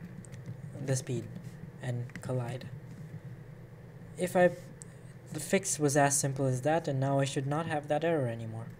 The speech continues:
At all. And there we go. Okay. Next,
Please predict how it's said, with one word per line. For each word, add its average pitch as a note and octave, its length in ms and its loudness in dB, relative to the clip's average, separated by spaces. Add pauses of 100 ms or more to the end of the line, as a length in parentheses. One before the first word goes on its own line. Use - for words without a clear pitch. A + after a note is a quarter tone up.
(880)
At C#3+ 160 0
all. C#3 200 0 (3000)
And C3+ 120 -6
there D#3+ 140 2
we D3+ 160 2
go. D#3+ 200 -2 (2250)
Okay. C3 260 0 (960)
Next, D3 580 0